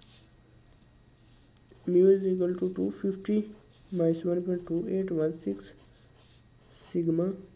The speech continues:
मेरी कोशिश होती है video जो है वो ज़्यादा long ना हो जाए।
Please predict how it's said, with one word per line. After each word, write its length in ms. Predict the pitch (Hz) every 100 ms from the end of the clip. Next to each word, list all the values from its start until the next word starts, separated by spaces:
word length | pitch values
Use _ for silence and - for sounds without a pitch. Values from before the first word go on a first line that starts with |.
| 175
मेरी 100 | 190
कोशिश 280 | 202 202 202
होती 240 | 196 202
है 60 | 196
video 380 | 180 180 208
जो 100 | 202
है 80 | 185
वो 180 | 196 214 - - - - - - -
ज़्यादा 240 | 180 165 175
long 400 | 175 160 170 208 - - 170
ना 80 | 165
हो 220 | 170 160
जाए। 260 | 156 156